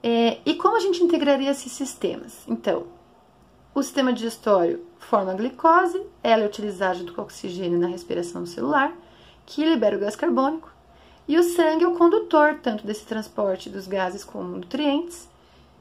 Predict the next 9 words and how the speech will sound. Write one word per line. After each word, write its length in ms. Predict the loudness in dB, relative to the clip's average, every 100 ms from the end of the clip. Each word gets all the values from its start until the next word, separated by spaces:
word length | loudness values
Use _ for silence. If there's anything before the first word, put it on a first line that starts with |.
| _ _
e 80 | -12
que 160 | 0 4
leva, 460 | 4 4 0 0
né, 380 | -2 -4 -4 -2
os 140 | -6 -6
mesmos 460 | -6 -4 -4 -2
até 240 | -4 -4 -6
os 140 | -2
alvéolos 720 | -4 0 0 0 -6 -12 -20